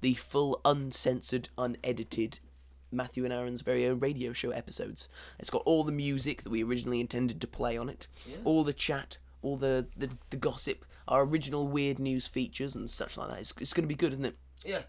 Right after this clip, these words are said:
Speaker 2: it, well, it is good. I,
Speaker 1: Yes.
Speaker 2: I, I was there.
Speaker 1: And that's only for ninety-nine American cents, or it works out about fifty p, doesn't it?
Speaker 2: So, yeah, it's
Speaker 1: Um,
Speaker 2: not
Speaker 1: it's, it's cheap.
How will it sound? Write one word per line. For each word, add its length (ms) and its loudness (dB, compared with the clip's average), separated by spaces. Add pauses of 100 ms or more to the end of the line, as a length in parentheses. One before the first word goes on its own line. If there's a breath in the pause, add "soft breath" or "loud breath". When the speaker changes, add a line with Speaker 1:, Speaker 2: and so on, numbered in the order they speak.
(100)
Speaker 2:
it, 160 -18
well, 140 -4
it 100 -8
is 160 -10
good. 240 -14 (120)
I, 120 -4
Speaker 1:
Yes. 340 -2
Speaker 2:
I, 120 -4
I 180 -2
was 280 -6
there. 240 -6 (200)
Speaker 1:
And 120 0
that's 180 -2
only 180 2
for 260 2
ninety-nine 520 -2
American 420 -6
cents, 440 -8 (100)
or 260 4
it 280 -6
works 220 -6
out 60 -8
about 180 -12
fifty 240 -16
p, 140 -12
doesn't 160 -12
it? 60 -18 (120)
Speaker 2:
So, 200 -16 (140)
yeah, 200 -20
it's 120 -20
Speaker 1:
Um, 60 -10 (220)
Speaker 2:
not 80 -12
Speaker 1:
it's, 160 -10
it's 180 0
cheap. 320 2